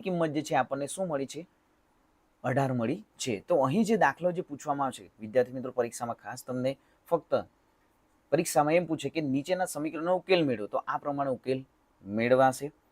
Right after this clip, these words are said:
અને હવે જવાબ ચકાસો. તો જવાબ ચકાસોમાં આપણે જે ડાબી બાજુ બરાબર જમણી બાજુ સાબિત કરવાનું રહેશે. તો જોઈએ હવે ડાબી બાજુ અને જમણી બાજુ જે આપણે ચકાસીશું. અહીં જે એક્સની કિંમત આપણે શું મૂકીશું?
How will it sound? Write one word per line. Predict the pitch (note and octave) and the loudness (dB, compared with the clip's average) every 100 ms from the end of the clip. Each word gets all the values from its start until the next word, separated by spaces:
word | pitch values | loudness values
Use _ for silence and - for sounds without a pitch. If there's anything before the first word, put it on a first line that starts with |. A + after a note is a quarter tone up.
| _ E3+ | _ 0
અને | D#3 F2 | 2 2
હવે | B2 D#3 A3 - _ _ _ - | 2 2 2 -4 _ _ _ -12
જવાબ | A#2 C#3+ E3 F3 D3+ D#3+ - | 0 6 8 10 8 4 -2
ચકાસો. | C#3 A#2+ G#2+ - E2+ - | 0 2 -2 -4 -12 -8
તો | |
જવાબ | C#3+ C#3 E3+ F#3+ | 0 8 8 8
ચકાસોમાં | F3+ F3 E3+ E3 E3 - | 4 6 6 4 2 4
આપણે | D#3+ D3+ B2 - _ _ | 2 2 -4 -6 _ _
જે | G#2+ | -4
ડાબી | A#2+ A#2+ E3 A3 | 2 4 4 6
બાજુ | F3+ D3 E3 | 6 6 0
બરાબર | C#3+ C#3 C#3+ C#3+ | 2 4 2 -2
જમણી | A#2 A2+ C3 B2 | -4 -10 -6 -2
બાજુ | A#2 A#2+ | -2 -2
સાબિત | - G2 G#2+ A2+ | -8 -8 -8 -8
કરવાનું | A2 G#2 G#2+ C3 C#4 _ _ _ - | -6 -6 -4 -4 -4 _ _ _ 2
રહેશે. | C#3+ D#3 C3 - F2+ - _ _ _ _ | 6 6 4 -2 -14 -16 _ _ _ _
તો | A2 | -6
જોઈએ | G#2+ C#3 D#3 | 2 6 6
હવે | C#3 C#3+ E3 - _ _ _ _ _ - C#3 E3+ _ - | 6 2 -2 -6 _ _ _ _ _ -4 -2 -2 _ -2
ડાબી | G#2+ A#2+ C#3 C#3 | 2 4 4 4
બાજુ | C3 C3+ | 4 2
અને | C#3 | 0
જમણી | B2 B2 C3+ C3 | -2 -6 0 2
બાજુ | B2 D3 _ _ G#2 | 2 -4 _ _ -6
જે | B2 | 2
આપણે | B2+ A#2 C#3+ - _ _ _ _ | 2 2 -4 -6 _ _ _ _
ચકાસીશું. | A#2+ A2+ C3 - C3 D3+ D#3 - | 0 4 4 4 -4 -4 -10 -4
અહીં | D3+ D#3 G2 | -2 0 -2
જે | A#2+ - - | -4 -2 -2
એક્સની | - G3 | -2 -4
કિંમત | F3 E3 C#3+ | -2 0 0
આપણે | C#3 D3 | 0 -2
શું | G#3 | -2
મૂકીશું? | F#3+ D3+ - F#3 | -4 -4 -4 -4